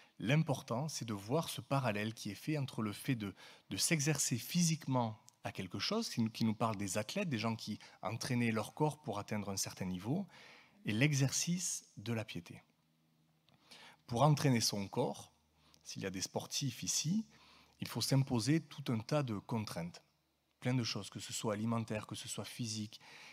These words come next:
Il y a beaucoup de choses que nous devons nous imposer, il faut se faire violence. Si, si le, le sportif, l'athlète, l'athlète veut progresser, il va devoir faire beaucoup d'efforts.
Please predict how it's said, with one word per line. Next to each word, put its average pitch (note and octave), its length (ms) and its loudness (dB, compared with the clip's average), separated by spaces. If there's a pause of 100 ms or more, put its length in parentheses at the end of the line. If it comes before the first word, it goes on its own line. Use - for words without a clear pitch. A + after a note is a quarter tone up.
(260)
Il G#2+ 100 -2
y A2 60 6
a G#2 80 6
beaucoup A2 440 0
de C3 100 6
choses C#3+ 220 2
que - 120 -2
nous A2+ 100 4
devons B2+ 240 2
nous A#2 160 4
imposer, A2 340 0
il C3+ 80 4
faut C3 140 -4
se A#2+ 140 -4
faire G2+ 180 -4
violence. G#2 560 0 (840)
Si, - 560 2
si - 280 0
le, B2+ 180 8
le A#2+ 140 6
sportif, - 500 -4
l'athlète, D3+ 320 0 (100)
l'athlète B2+ 400 0
veut G#2 100 -2
progresser, C3+ 760 -2 (480)
il A2+ 80 -6
va A2+ 80 0
devoir A#2 300 0
faire G2+ 160 -8
beaucoup C3+ 340 -4
d'efforts. - 460 -8